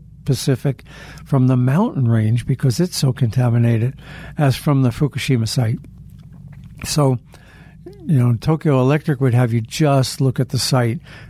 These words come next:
and say, "Well, we're doing things to collect the radiation."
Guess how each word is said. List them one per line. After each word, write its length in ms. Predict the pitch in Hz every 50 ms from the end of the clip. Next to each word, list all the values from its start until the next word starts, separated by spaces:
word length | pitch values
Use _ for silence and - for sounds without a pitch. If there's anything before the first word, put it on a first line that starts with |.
| - -
and 120 | 143 131 120
say, 220 | - - 135 127
"Well, 300 | 120 131 139 139 139 135
we're 180 | 127 123 120 98 - - - - - -
doing 340 | - 147 139 135 123 117 107
things 340 | - 131 120 117 110 - -
to 100 | - -
collect 480 | - - 135 123 127 131 131 - -
the 200 | - 131 120 113
radiation." 760 | 110 107 123 123 120 113 123 123 123 127 117 - - 165 165